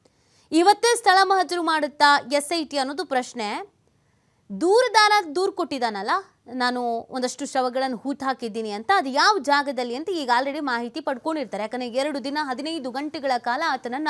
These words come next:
ವಿಚಾರಣೆಗೆ ಒಳಪಡಿಸಿದ್ದಾರೆ. So, ದೂರುದಾರ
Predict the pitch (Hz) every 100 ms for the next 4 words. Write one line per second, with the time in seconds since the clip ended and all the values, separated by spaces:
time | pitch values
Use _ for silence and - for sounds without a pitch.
0 | 247 - _ _ - 339 - 330 269 285
1 | 330 262 262 220 190 180 175 151 - _
2 | _ _ _ _ _ - 320 233 392 508
3 | 539 440 370